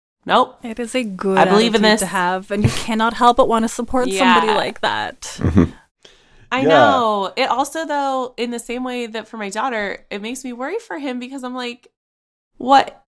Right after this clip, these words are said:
Speaker 1: W-, will it, this all come
Speaker 2: Gotta
Speaker 1: crashing
Speaker 2: keep
Speaker 1: down
Speaker 2: watching.
Speaker 1: on him?"
Speaker 2: Gotta keep watching.
Speaker 3: Yep, we, we gotta keep watching. I, I also really, I think it was really intense, but I,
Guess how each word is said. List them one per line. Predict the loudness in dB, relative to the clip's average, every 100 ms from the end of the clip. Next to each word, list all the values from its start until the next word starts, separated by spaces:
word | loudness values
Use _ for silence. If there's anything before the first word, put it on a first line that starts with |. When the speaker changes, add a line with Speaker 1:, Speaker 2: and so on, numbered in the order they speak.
| _
Speaker 1:
W-, | -2 -2 -12 -18 -4
will | 2 4 4
it, | 0 -2 -4
this | -4 2
all | 4 4
come | 0 -2
Speaker 2:
Gotta | 4 4
Speaker 1:
crashing | 4 0
Speaker 2:
keep | 4
Speaker 1:
down |
Speaker 2:
watching. | 4 2 -2 -2 -4 -12 -4
Speaker 1:
on | 0 2
him?" | 4
Speaker 2:
Gotta | 8 8 6
keep | 4 6
watching. | 8 6 4 4 6 4 0 -14 -14 -14 2
Speaker 3:
Yep, | 4 6
we, | 2 2 0 4
we |
gotta | 6 6
keep | 4 4
watching. | 6 4 2 -4 -8 -20 -20 _ _ _ _ 2
I, | 4 2 -8 _ 4
I | 4
also | 6 6 6 8 8 8 6 -2 _ _ -6
really, | 0 4 8 8 10 10 8 4 -6 _ _ _ _ _ _ _ _ _
I | 2
think | 4 2 4
it | 6
was | 6 4 -2 -12 _ _ _ _ _ _ _
really | -2 2 6 6
intense, | 4 0 0 0 -2
but | 0 4
I, | 6